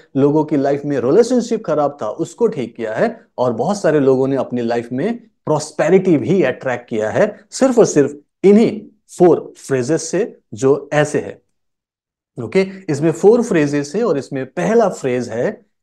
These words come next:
"I am sorry।" ये बहुत ही पावरफुल एक फ्रेज है और ये actually एक अंडरस्टैंडिंग है, आपके अपने आप से कहना है कि मैं actually जिम्मेदारी ले रहा हूं कि ये जो मेरे साथ हो रहा है,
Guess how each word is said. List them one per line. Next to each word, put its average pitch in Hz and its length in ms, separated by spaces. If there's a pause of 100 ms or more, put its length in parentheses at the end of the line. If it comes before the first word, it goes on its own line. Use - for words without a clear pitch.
(140)
"I 143 200 (100)
am 147 220 (280)
sorry।" 113 420 (880)
ये 185 80
बहुत 185 360
ही 262 120 (400)
पावरफुल 247 600
एक 143 340
फ्रेज 147 480
है 180 100
और 175 160
ये 214 280
actually 240 380 (360)
एक 190 220
अंडरस्टैंडिंग 175 720
है, 107 100
आपके 160 380
अपने 240 600 (280)
आप 196 220
से 226 260
कहना 143 400
है 160 200
कि 220 220
मैं 160 540 (280)
actually 160 380
जिम्मेदारी 208 760
ले 139 240
रहा 143 120
हूं 202 200
कि 196 140
ये 151 140
जो 143 140
मेरे 135 380
साथ 160 320
हो 113 100
रहा 127 200
है, 123 320